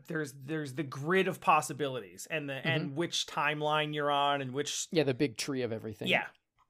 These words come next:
Speaker 1: There's the, there's the decision tree.
Speaker 2: Mm-hmm.
Speaker 1: So Thirteen Sentinels has that,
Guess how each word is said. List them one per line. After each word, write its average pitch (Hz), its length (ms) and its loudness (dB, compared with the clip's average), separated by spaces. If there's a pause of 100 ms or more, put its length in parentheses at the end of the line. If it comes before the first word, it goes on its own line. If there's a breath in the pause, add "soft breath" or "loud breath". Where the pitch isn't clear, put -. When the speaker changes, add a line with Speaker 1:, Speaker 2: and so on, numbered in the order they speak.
(140)
Speaker 1:
There's 156 260 2
the, 147 260 4
there's 165 240 4
the 170 120 0
decision 160 500 0
tree. 104 300 -10 (360 soft breath)
Speaker 2:
Mm-hmm. 127 280 -2
Speaker 1:
So 226 320 6
Thirteen 269 340 0
Sentinels 208 340 2
has 208 320 6
that, 127 400 -4